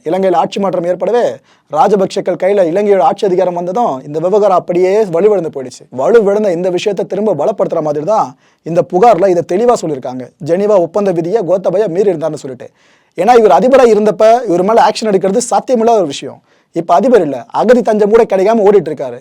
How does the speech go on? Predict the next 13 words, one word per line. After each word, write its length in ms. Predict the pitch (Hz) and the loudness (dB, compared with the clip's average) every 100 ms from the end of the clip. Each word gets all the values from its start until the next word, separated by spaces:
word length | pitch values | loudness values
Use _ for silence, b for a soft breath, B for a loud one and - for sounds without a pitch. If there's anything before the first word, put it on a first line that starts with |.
| 180 | -12
இப்ப 80 | 160 175 | -4 -4
ஆக்ஷன் 220 | 220 220 | -2 -4
எடுக்கலாம்ல, 340 | 214 220 226 185 143 | -2 0 0 -2 -4
இதுக்காக 320 | 139 160 165 196 | -8 -4 -2 0
இப்ப 260 | 156 196 | -2 -2
கரெக்டா 200 | 202 165 190 | -2 -2 -6
ஸ்கெட்ச் 200 | - 185 | -6 -6
போட்டிருக்காங்க. 420 | 147 131 123 127 131 _ _ _ _ _ _ - | -6 -6 -12 -14 -20 _ _ _ _ _ _ -6
சிங்கப்பூர்ல 560 | 214 247 277 233 233 240 | 0 2 2 2 2 0
இந்த 120 | 185 | 0
குற்றங்களுக்கு 540 | 185 180 233 196 196 226 165 | -4 -2 -2 0 -2 -2 0
ஒருவர் 240 | 175 175 170 | 0 -2 -2
மேல 240 | 180 196 | -2 -4